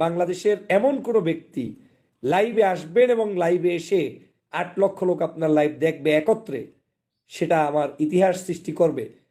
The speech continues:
আমার কাছে এরকম কোনো এক্সাম্পল এখন পর্যন্ত নাই। তার মানে হচ্ছে এই যে ডালিম সাহেবরা আসলে যে মানুষের কাজটি করেছেন, মানুষকে যে ভালোবেসেছেন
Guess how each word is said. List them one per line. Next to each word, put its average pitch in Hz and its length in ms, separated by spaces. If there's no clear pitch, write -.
আমার 156 280
কাছে 147 220
এরকম 180 280
কোনো 156 120
এক্সাম্পল 156 420
এখন 185 220
পর্যন্ত 127 260
নাই। 107 120
তার 196 180
মানে 247 120
হচ্ছে 262 220
এই 233 100
যে 240 60
ডালিম 226 260
সাহেবরা 151 420
আসলে 294 400
যে 294 140
মানুষের 254 420
কাজটি 190 340
করেছেন, 127 340
মানুষকে 277 520
যে 226 120
ভালোবেসেছেন 156 540